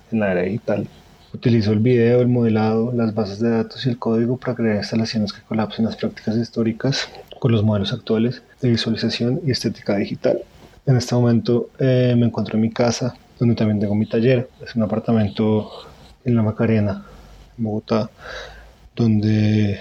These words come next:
habito con mi, con mi pareja y mis dos gatos. La verdad, no, no había muchos cambios en nuestra dinámica en casa, ya que los dos siempre hemos trabajado desde acá. Eh, cada uno tiene su espacio,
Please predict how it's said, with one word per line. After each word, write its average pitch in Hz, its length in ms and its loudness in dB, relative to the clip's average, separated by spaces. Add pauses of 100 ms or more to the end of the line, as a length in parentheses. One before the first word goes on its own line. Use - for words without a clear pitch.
(100)
habito 110 480 0
con 117 220 0
mi, 117 320 2 (280)
con - 160 -2
mi 117 60 2
pareja 113 600 0
y 139 40 -8
mis 117 220 -2
dos 101 180 -10
gatos. - 500 -4 (460)
La 117 160 2
verdad, 110 320 2
no, 110 480 2
no 120 140 2
había 123 140 2
muchos 120 280 -4
cambios 120 420 0
en 127 120 0
nuestra 123 260 -2
dinámica 107 400 -2
en 117 80 0
casa, - 360 -2 (240)
ya 117 120 -8
que 113 120 -6
los 117 160 2
dos 110 140 0
siempre 107 320 -4
hemos - 160 -6
trabajado 110 440 -2
desde 104 180 -4
acá. - 260 -6 (640)
Eh, 110 420 2
cada 107 200 0
uno 107 180 2
tiene 117 220 -2
su 120 80 0
espacio, 117 520 -2